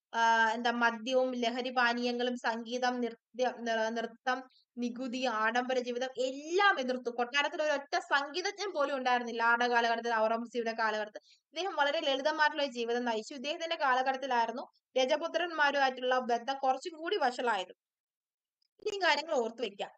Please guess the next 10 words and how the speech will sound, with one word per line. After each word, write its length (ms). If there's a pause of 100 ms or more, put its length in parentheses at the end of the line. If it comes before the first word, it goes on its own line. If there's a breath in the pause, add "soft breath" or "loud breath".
(280)
പിന്നെ 140
നമ്മൾ 240
നോക്കാനായിട്ട് 400
പോകുന്നത് 380 (880)
മുഗൾ 320
ഭരണകാലത്ത് 800
പ്രധാനമായിട്ടുണ്ടായ 920
വെല്ലുവിളികൾ 680
എന്തൊക്കെയാണ്. 500
അപ്പം 200